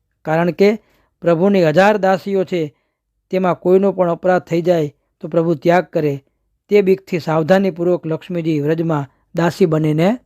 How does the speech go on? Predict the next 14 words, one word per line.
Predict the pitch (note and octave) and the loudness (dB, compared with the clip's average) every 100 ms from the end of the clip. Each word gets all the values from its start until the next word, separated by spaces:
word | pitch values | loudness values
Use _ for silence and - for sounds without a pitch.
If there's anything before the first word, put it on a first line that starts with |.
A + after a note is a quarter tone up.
| _ _ _ - | _ _ _ -8
રહે | D#3+ E3 E3 | -2 2 2
છે. | D#3 C#3+ - _ _ _ _ | 0 -4 -6 _ _ _ _
આ | E3 D#3 | -4 -4
પુષ્ટિમાર્ગીય | D#3 F3+ - G3+ E3+ D#3+ C#3+ D3+ D3 D3 _ _ | -4 -8 -2 0 2 0 0 -2 -2 -4 _ _
ઇન્દિરા | D#3+ D#3+ D#3 | -4 -2 0
એકાદશીનું | D3 D#3 C#3+ C#3+ D3 D3 F#3 A3+ _ _ _ | -2 -4 -6 -6 -6 -6 -6 -8 _ _ _
મહાત્મ્ય | D3 D3+ D3+ D3 C#3+ C#3+ | -6 -2 -2 -4 -6 -6
હતું. | C#3 C#3+ C#3+ _ _ _ _ | -6 -8 -10 _ _ _ _
અને | D#3+ D#3 | -6 -4
કાલે | D3+ D#3 D3+ | 0 0 0
મહાદાન, | D3+ E3 D#3+ D#3+ D#3 C#3+ _ _ _ _ _ _ _ _ _ _ _ _ _ _ _ _ - | 2 0 2 0 0 -6 _ _ _ _ _ _ _ _ _ _ _ _ _ _ _ _ -10
તો | D3+ D3+ D3 D3 - _ - - | -4 -2 -2 -6 -10 _ -20 -8
સાજ | E3+ E3 | -2 -2
શિંગારમાં | - E3+ E3 D#3+ D#3+ | -2 -2 0 0 0